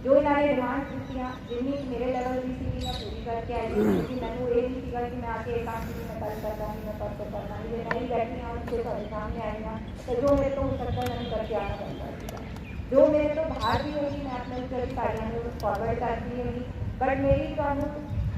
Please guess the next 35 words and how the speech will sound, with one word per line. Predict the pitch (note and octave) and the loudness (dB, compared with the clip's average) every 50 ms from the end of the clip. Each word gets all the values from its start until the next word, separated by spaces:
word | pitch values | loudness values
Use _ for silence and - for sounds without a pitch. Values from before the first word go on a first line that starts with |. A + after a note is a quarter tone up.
| - - - - - - - - | 0 0 0 0 0 -2 -2 -2
ਮਤਲਬ | - - C#4 C4+ - | 0 2 4 4 4
ਇਹਨਾਂ | A3 G#3+ G#3+ - - - - C4 C4+ C#4 | 2 0 -2 -4 -6 -8 -8 -6 -4 -4
ਨੇ | C#4 C#4 C#4 | -2 -2 -2
ਮੈਨੂੰ | C#4 C4+ C#4 C4+ C4 | -2 0 0 0 2
ਭੈਣ | C#4+ C#4+ C4+ A3+ A#3+ A#3+ | 0 0 0 0 0 2
ਬੋਲਿਆ | A#3+ A#3+ B3 B3+ | 4 4 4 4
ਹੈਗਾ, | B3 B3 B3 C4 C4 | 2 0 0 -2 -4
ਸਿਸਟਰ | C4 C4 C4 - B3+ B3 B3 A#3+ | -4 -6 -6 -4 -4 -4 -2 -2
ਬੋਲਿਆ | A#3 A#3 A#3+ B3 | -4 -2 -2 -2
ਹੈਗਾ, | B3 A#3 A#3 B3+ B3 - - | -2 -2 -2 -4 -4 -6 -6
ਮੈਂ | - - | -6 -4
ਇਹਨਾਂ | B3 C4 C#4 D4+ E4 | 0 4 4 6 6
ਨੂੰ | E4+ E4 | 6 4
ਵੀ | D#4 D4+ C#4+ | 2 2 0
ਰਿਕੁਐਸਟ | D4 - B3+ B3+ B3+ - - - B3+ | -2 -2 -2 -4 -4 -4 -6 -6 -4
ਕਰਦੀ | A#3 A3 A3+ A#3 A#3 A#3+ | -4 -4 -4 -6 -6 -8
ਹਾਂ, | B3 A#3+ | -6 -6
ਦੇਖੋ | A#3 A#3 A#3 D4 C#4+ C#4+ C#4 C4+ - - - - - - - - | -6 -4 -2 0 0 0 0 -2 -4 -8 -10 -10 -10 -10 -4 0
ਸਾਰਿਆਂ | D4 C#4 C#4+ C#4+ F4+ F4+ F4 | 4 4 6 6 6 4 4
ਨੂੰ | E4+ E4 | 4 4
ਮੇਰੀ | D#4+ D4+ D4 | 4 4 4
ਇੱਕੋ | C#4+ C#4+ C#4+ C#4+ D4 | 2 0 0 0 -2
ਹੀ | C#4+ C#4+ | -2 0
ਬੇਨਤੀ | C4+ C4 C4 B3+ - C#4 C4+ C4 | 0 0 -2 -2 0 0 2 2
ਹੈ | C4 C4 | 2 2
ਕਿ | C#4 | 2
ਤੁਸੀਂ | C4+ C#4 C4+ C4+ C#4 C4+ | 0 -2 -2 -2 -2 -2
ਬਜ਼ੁਰਗ | C4 - - C4 C4+ C#4 C4 C4+ C#4+ | -2 -2 2 4 4 4 4 4 2
ਵੀ | C#4+ | 2
ਮੇਰੇ | C#4 C4+ C4 B3+ C4 B3+ | 2 2 2 2 2 2
ਹੋ, | C4 C4 | 4 2
ਮੇਰੇ | B3+ B3+ A#3 B3 B3+ B3+ | 2 2 4 4 4 6
ਵੱਡੇ | - - - B3 | 6 6 6 6
ਵੀ | B3 C4 C4 - - | 6 6 4 2 0
ਹੋ, | - A3+ | 0 2